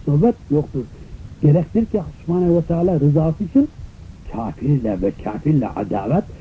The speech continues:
zatı olar. Kafirlere adavet etmek, münafıklara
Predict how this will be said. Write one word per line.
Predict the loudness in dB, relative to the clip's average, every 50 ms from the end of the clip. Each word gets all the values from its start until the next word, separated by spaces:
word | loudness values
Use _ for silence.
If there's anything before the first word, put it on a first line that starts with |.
| -16 -16 -16 -10 -4 -2
zatı | 0 0 0 -2 -4 -2 -2
olar. | -2 -2 -2 -6 -6 -8 -12 -16 -16 -16 -20 -20 -20 -20 -16 -16 -16 -14 -14 -16 -16 -16 -16 -16 -16 -16 -16 -18 -18 -14 -8 -6
Kafirlere | -6 -6 -6 -6 -6 -6 -4 -2 -2 -2 -4 -4
adavet | -4 -4 -2 -2 -2 -2 -2 -4 -6 -6 -6 -6
etmek, | -6 -6 -4 -4 -4 -4 -4 -8 -14 -16 -14 -14 -14 -14 -12 -14 -10 -2 2
münafıklara | 4 4 4 2 0 -4 -6 -10 -6 -4 -2 -2 -2 -4